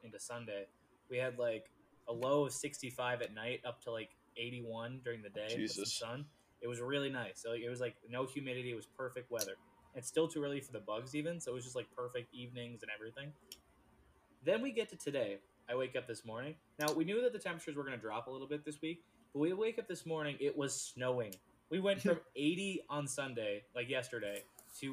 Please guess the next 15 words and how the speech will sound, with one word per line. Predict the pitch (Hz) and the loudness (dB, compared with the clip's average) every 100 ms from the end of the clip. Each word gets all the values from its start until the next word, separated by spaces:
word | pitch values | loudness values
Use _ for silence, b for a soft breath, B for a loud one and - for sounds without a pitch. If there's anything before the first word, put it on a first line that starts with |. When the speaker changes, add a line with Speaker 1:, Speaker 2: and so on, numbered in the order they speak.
| - | -4
Speaker 1:
snowing | - - 135 135 135 127 | -6 -6 -2 -2 4 6
today. | - 107 98 - | 6 6 0 2
That's | 147 156 - | 4 4 4
Speaker 2:
You | 120 | 2
gotta | 123 110 | 6 6
Speaker 1:
ridiculous. | 113 107 92 | 8 6 4
Speaker 2:
love | 98 | 0
the | |
Midwest. | 98 - 113 - - _ _ _ _ - | 2 2 2 0 -6 _ _ _ _ 0
Gotta | 101 92 | 4 4
Speaker 1:
It's | |
Speaker 2:
love | 87 90 | 4 4
it. | |
Speaker 1:
just | 151 147 | 2 0
ridic-, | 139 127 - | -2 -2 -6